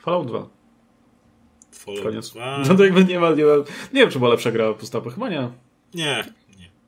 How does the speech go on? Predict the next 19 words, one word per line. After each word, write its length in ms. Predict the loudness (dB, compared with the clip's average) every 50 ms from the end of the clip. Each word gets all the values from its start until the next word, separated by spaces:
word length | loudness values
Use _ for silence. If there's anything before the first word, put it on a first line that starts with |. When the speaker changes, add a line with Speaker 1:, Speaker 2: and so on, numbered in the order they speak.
| _ _
Speaker 2:
nie. 120 | -20 -20 _ _ _ _ _ _ _ -16
Aczkolwiek... 540 | -12 -4 -2 0 4 4 4 4 4 2
y, 360 | 2 2 2 2 0 -2 -4 -8 _ _ _ _ _ _ _ _ _ _ _ -6
Wa-, 420 | -2 2 2 2 2 0 -8 -14
i 180 | -14 -14 -12 -6
był, 160 | -4 -4 -2
były 220 | 2 4 4 4 4
inne 160 | 4 2 4
dobre 360 | 4 4 2 2 2 0 0
gry 140 | 0 -2 -6
na 80 | -6
pewno. 220 | -4 -6 -6 -4 -2
Wiadomo, 280 | -2 -2 -2 0 2
że 100 | 2 2
New 160 | 2 2 2 2
Speaker 1:
No 80 | 2
nie, 60 | 2
Speaker 2:
Vegas, 380 | 4 4 4 4 2 0 0 -2
Speaker 1:
jasne. 60 | -6